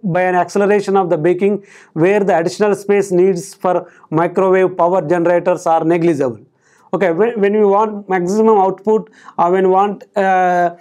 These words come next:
in a big scale or a large scale, what happens there? The microwave generation power is not sufficient. So, so if you want to use in a large scale, then microwave generator power should be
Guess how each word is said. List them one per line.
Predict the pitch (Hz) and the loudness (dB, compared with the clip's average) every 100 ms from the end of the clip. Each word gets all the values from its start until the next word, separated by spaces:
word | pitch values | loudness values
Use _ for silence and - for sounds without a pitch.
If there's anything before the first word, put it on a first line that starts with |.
| - _ | -20 _
in | 180 180 | 0 0
a | |
big | 151 185 175 | 0 -4 -6
scale | - 208 214 214 - _ | -2 2 2 -2 -10 _
or | 160 | -2
a | 170 | 2
large | 180 190 180 | 2 2 -2
scale, | 165 202 185 196 - - | -4 0 2 0 -4 -10
what | - 185 | -2 0
happens | 196 196 208 202 180 | 0 0 0 0 2
there? | 190 208 196 | 2 2 0
The | 165 | 0
microwave | 185 185 190 214 214 208 196 202 165 | 0 -2 0 2 4 2 2 2 2
generation | 185 185 202 202 180 | 0 2 0 0 -2
power | 175 190 202 | 0 2 2
is | 202 196 - | 0 -2 -14
not | 196 196 220 | -2 0 0
sufficient. | 196 147 143 135 139 | -2 -4 -4 -6 -4
So, | 196 190 - - - | -4 -4 -8 -20 -6
so | 196 | 0
if | 185 | 2
you | 175 | 2
want | 190 214 | 2 2
to | 220 | 0
use | 202 226 226 | 2 2 2
in | 220 | 2
a | |
large | 190 190 208 | 2 2 -2
scale, | 175 - 190 202 | -4 -2 -2 0
then | 214 214 | 0 0
microwave | 202 202 208 214 190 | 0 0 2 2 2
generator | 190 196 196 208 214 202 | 0 0 2 2 0 -2
power | 190 190 208 180 | 0 0 0 -2
should | - 190 | -4 -2
be | 196 254 | -2 -4